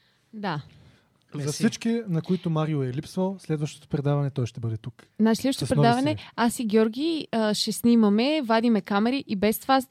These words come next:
Speaker 1: стрима ни във Facebook е малко крив. За следващия
Speaker 2: Проблемът
Speaker 1: път ще
Speaker 2: не е
Speaker 1: гледаме
Speaker 2: във
Speaker 1: да го
Speaker 2: вашия
Speaker 1: оправим.
Speaker 2: телевизор. Проблемът не, не беше във вашия телевизор,
Speaker 1: Да,
Speaker 2: в
Speaker 1: ту-,
Speaker 2: нашия беше.
Speaker 3: Да,
Speaker 1: тук
Speaker 3: обяснете
Speaker 1: имаше
Speaker 3: две думи
Speaker 1: им-
Speaker 3: за стрима.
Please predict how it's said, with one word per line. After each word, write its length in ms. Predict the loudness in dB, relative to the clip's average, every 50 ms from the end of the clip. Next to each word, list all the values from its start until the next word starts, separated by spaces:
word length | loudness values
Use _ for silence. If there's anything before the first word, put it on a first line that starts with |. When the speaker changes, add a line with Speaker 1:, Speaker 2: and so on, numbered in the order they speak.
| _ -14
Speaker 1:
стрима 400 | -8 -2 0 2 2 4 4 4
ни 120 | 4 4 2
във 180 | 2 -2 -2
Facebook 420 | -2 -2 -2 -4 -6 -10 -8 -6 -4
е 60 | -2
малко 300 | 0 0 0 -2 -4 -4
крив. 460 | -2 0 2 2 2 -2 -6 -18 -20 _ _ -20 -18 -16 -16 -14 -14 -14 -14 -12 -8 -6 -4 2
За 200 | 6 6 6 8
следващия 560 | 8 8 10 10 10 10 8 8 10 10 10
Speaker 2:
Проблемът 260 | 10 10 6 6 4
Speaker 1:
път 120 | 2 0 6
ще 60 | 8
Speaker 2:
не 60 | 8
е 20 | 10
Speaker 1:
гледаме 280 | 12 12 12 12 12 10
Speaker 2:
във 100 | 8 8
Speaker 1:
да 60 | 8
го 80 | 8 6
Speaker 2:
вашия 240 | 6 6 4 2 0
Speaker 1:
оправим. 300 | 0 0 0 0 0 2
Speaker 2:
телевизор. 380 | 0 0 0 0 -4 -4 -6 -8 -8
Проблемът 500 | -6 -4 -2 0 2 2 0 0 -2 -2
не, 180 | -2 -2 -2 -2 -2
не 220 | 0 0 0 0 0
беше 280 | 0 -2 -2 -2 -4
във 160 | -8 -8 -8
вашия 300 | -8 -8 -8 -8 -8 -10 -10 -12
телевизор, 360 | -12 -12 -12 -10 -8 -6 -4
Speaker 1:
Да, 140 | -2 -2 0
Speaker 2:
в 40 |
Speaker 1:
ту-, 40 | 0
Speaker 2:
нашия 280 | -2 -2 -4 -4 -8 -10
беше. 140 | -10 -4 -2
Speaker 3:
Да, 60 | 0
Speaker 1:
тук 60 | 0
Speaker 3:
обяснете 260 | 2 2 2 2 2
Speaker 1:
имаше 160 | 2 2 0
Speaker 3:
две 160 | 0 0 0 0
думи 80 | 2 2
Speaker 1:
им- 100 | 2 0
Speaker 3:
за 140 | -2 -4
стрима. 420 | -10 -10 -8 -8 -8 -6 -8 -10